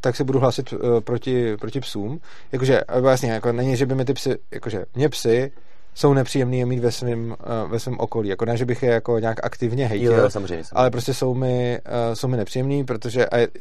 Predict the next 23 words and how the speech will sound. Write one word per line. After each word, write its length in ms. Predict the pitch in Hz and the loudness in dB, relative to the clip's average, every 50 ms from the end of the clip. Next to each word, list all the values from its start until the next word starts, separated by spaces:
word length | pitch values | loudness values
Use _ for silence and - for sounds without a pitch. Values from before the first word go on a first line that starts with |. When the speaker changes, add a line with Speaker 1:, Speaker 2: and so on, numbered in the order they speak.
| - - - | -12 -12 -8
Speaker 1:
může 220 | - 123 120 123 | -4 -2 -2 0
to, 160 | 117 127 120 107 - - - - | 0 0 -2 -2 -4 -8 -12 -10
jakože 320 | - - - 117 135 143 139 | -10 -8 -4 2 2 4 4
prostě 200 | 131 120 - 135 | 2 0 0 0
nemám 160 | 135 135 135 | 0 2 4
rád 100 | 135 127 | 4 4
hlavně, 180 | 131 131 131 127 | 4 4 2 0
když 120 | 120 - | 0 0
se 60 | 139 | -2
na 60 | 123 | -2
mě 100 | 123 127 | -2 0
nějak 200 | 127 123 123 123 - | 0 2 0 0 0
jako 140 | - 139 120 | -2 -2 -2
dotýkají, 420 | 117 - 120 110 117 113 113 117 - - - - | -2 -4 -2 0 2 2 2 2 -2 -6 -8 -6
eh, 40 | 110 | -4
Speaker 2:
Mhm. 300 | 110 - 139 156 170 196 - - - - - - | -2 -2 -2 -2 -4 -6 -8 -10 -12 -12 -8 -4
Speaker 1:
a 340 | - 120 113 107 104 101 101 - - - - - - - - - | 0 2 2 2 2 2 0 -4 -10 -10 -12 -10 -10 -10 -6 -4
není 120 | 131 127 | -2 0
mi 80 | 127 117 | 0 -2
to 60 | 113 | -2
prostě 220 | - 107 98 107 104 98 - - - - - - - - | -4 -6 -6 -4 -4 -4 -6 -8 -10 -10 -10 -10 -10 -10
jako 180 | - - - - 104 120 - - | -10 -8 -8 -8 -8 -8 -4 0
Speaker 2:
Jo, 80 | 262 | 4